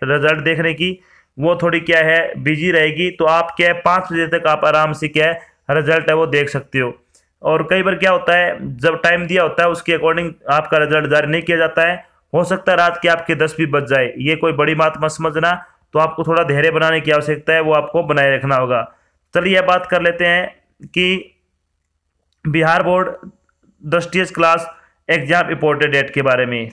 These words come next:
तो इंपॉर्टेंट डेट के बारे में बात करें तो एग्जाम डेट थी आपकी सत्रह से तेईस फरवरी तक आपका एग्जाम हुआ था। रिजल्ट डेट क्या आपकी, यानी बिहार बोर्ड दसवीं क्लास का रिजल्ट कब जारी किया जा रहा है?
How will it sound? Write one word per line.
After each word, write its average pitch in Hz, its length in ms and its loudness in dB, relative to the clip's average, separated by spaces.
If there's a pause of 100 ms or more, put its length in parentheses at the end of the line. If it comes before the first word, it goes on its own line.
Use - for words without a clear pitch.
तो 143 60 -2
इंपॉर्टेंट 170 440 0
डेट 170 200 0
के 180 60 -4
बारे 175 140 2
में 160 180 -2
बात 160 300 0
करें 175 120 0
तो 175 80 0
एग्जाम 156 340 0
डेट 165 240 -2
थी 170 40 2
आपकी 165 240 0
सत्रह 160 300 -2
से 156 120 -6
तेईस 160 260 -4
फरवरी 156 220 -2
तक 147 60 -2
आपका 151 220 0
एग्जाम 151 320 -2
हुआ 175 120 0
था। 180 360 -4 (320)
रिजल्ट 170 300 2
डेट 185 200 0
क्या 185 140 2
आपकी, 180 500 -2
यानी 160 180 -2
बिहार 147 280 2
बोर्ड 175 260 0 (180)
दसवीं 151 280 -4
क्लास 165 200 0
का 165 120 0
रिजल्ट 160 320 0
कब 165 160 -2
जारी 165 220 0
किया 160 180 0
जा 160 120 2
रहा 165 120 2
है? 170 140 -2